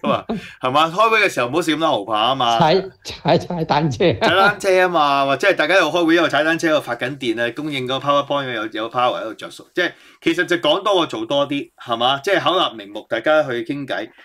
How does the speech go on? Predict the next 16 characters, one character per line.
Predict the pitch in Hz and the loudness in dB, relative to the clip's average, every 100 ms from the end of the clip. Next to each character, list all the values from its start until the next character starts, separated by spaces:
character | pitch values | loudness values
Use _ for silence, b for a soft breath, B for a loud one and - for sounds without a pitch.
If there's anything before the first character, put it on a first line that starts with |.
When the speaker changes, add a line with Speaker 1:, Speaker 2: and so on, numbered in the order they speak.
| B | B
Speaker 1:
嗱， | - 120 135 | 0 0 0
以 | 196 - _ - | -2 -4 _ -20
商 | - 240 233 | -2 2 2
人 | 160 | 0
出 | 131 196 | -2 -2
身 | 196 185 | 0 0
嘅 | 156 | 0
特 | 117 | -2
朗 | 120 135 | -2 0
普， | 131 151 | -2 0
樣 | 131 120 | -2 -2
嘢 | 131 | -2
practical | 135 170 147 - 101 | -2 -4 -4 -8 -4
行 | 120 95 | -2 -2
先。 | 101 | -2
Speaker 2:
嗯。 | 139 | -2